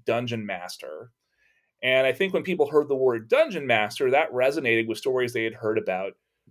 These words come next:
uh, cult leaders, right? Sort of, uh,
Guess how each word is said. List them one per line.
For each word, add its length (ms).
uh, 160
cult 320
leaders, 680
right? 280
Sort 180
of, 220
uh, 100